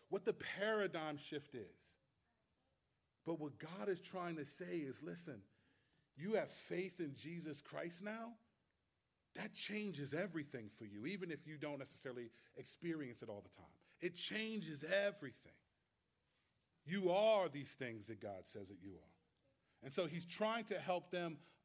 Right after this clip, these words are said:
understand this reality by using this marriage analogy to say, "Look, this, this contractual agreement is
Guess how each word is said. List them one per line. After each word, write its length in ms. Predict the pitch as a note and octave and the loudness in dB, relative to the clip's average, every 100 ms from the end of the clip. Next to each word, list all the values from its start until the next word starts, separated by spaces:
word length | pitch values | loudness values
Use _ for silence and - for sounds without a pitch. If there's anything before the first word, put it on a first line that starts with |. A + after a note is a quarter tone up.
| - | -2
understand 1200 | F3+ E3+ D#3+ - - - E3 F3 E3+ D3 B2 A#2+ - - - | 0 2 0 -2 -6 -4 0 2 2 2 0 -4 -10 -16 -6
this 220 | D#3 - | -4 -2
reality 480 | D#3+ D3+ D#3+ D3 C#3+ | 2 4 4 2 2
by 240 | C#3 B2+ B2+ | 2 0 0
using 340 | G3+ G#3+ G#3+ | 0 0 0
this 180 | G3 F3 | -2 0
marriage 340 | F3 F3 F3 | 0 2 2
analogy 560 | F3 D3+ C#3 C3+ C#3+ C#3+ - - | 2 2 0 -2 -4 -6 -8 -8
to 60 | |
say, 220 | C#3+ E3+ D#3 | 0 2 4
"Look, 300 | G3+ G3 - - _ A2+ | 4 2 -2 -20 _ 0
this, 360 | G3 B3+ - - _ _ _ | 2 2 -4 -10 _ _ _
this 140 | F3 - | -2 -2
contractual 800 | - G#3 - G#3 A#3 - B3 A3 | 0 0 2 2 2 -2 0 0
agreement 560 | E3+ G3+ G#3+ D#3 C#3+ - _ _ _ _ F3 | 0 0 2 0 -2 -6 _ _ _ _ 2
is 200 | E3 | 2